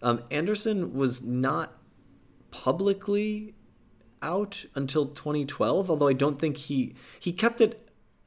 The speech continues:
he didn't talk about it more out of, like, trying to keep a sense of professionalism, like, my personal life isn't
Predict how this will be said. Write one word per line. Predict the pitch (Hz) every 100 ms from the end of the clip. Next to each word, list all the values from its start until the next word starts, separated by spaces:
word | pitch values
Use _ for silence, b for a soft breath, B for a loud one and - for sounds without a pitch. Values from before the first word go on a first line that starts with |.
| _ _ _
he | 143 170
didn't | 156 240 190
talk | - 160 147
about | 131 123 117
it | 113 - b -
more | 135 156 165
out | 151 139
of, | 127 117
like, | 120 113 104 - - _ _ _ -
trying | 143 139
to | 123
keep | 123 147
a | 123
sense | 117 127 117
of | 110
professionalism, | - 95 95 - 120 120 123 127 131
like, | 113 - -
my | 98 95
personal | - 101 - 107 107
life | 107 107 101
isn't | 101 101 - -